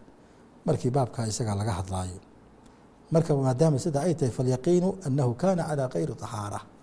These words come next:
"Falyaqiinu calaa annahu kaana calaa gayri tahaara."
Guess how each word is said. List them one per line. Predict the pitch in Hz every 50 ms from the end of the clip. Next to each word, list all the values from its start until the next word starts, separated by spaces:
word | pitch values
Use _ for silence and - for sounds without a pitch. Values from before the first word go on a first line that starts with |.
| - - - - - - - - -
"Falyaqiinu | 143 135 135 127 - 175 185 196 196 190 208 233 - - - - - - - - - - -
calaa | - 147 147 143 131 135
annahu | 147 175 170 165 196 214 - - - - - - - - - -
kaana | - - 165 175 170 131
calaa | 113 131 135 131
gayri | - - 139 127 117 110
tahaara." | - - - 113 104 104 101 -